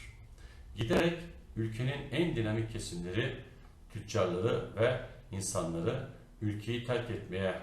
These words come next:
başlarlar. Diğer yandan üretimin düşmesi ve ticari faaliyetlerin azalması vergi hasılatının azalmasına da yol açar.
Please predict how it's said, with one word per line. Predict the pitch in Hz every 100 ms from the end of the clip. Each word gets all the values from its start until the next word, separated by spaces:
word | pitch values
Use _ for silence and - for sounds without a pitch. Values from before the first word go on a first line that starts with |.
| -
başlarlar. | 82 - 76 - 78 - - - - - - - - 110
Diğer | 190
yandan | 190 139 92 107 - - - - -
üretimin | 104 117 113 139 156
düşmesi | 113 - 101 -
ve | 113 -
ticari | - 95 104 123
faaliyetlerin | 101 85 85 85 92 87
azalması | - 82 78 78 - 117 - - - - - 85
vergi | 95 107 135
hasılatının | 107 95 - 87 85 95 92
azalmasına | 85 87 87 85 - 101 87
da |
yol | 78 -
açar. | -